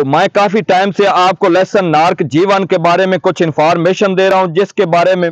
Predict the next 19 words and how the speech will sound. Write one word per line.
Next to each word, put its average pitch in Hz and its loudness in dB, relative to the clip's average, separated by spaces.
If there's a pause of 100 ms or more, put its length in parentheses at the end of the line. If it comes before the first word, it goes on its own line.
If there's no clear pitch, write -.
जितना 226 0
मुझे 202 0
उसका 202 0 (120)
इल्म 170 0
है, 113 -2 (120)
उसके 202 0
बारे 180 2
में 185 0
मैं 156 2
आपको 170 0
information 160 0
देता 185 0
हूं। 180 0 (460)
इसको 185 0
कौन 175 0
सी 180 -2
fertilizer 185 0
लगानी 185 0
है, 180 0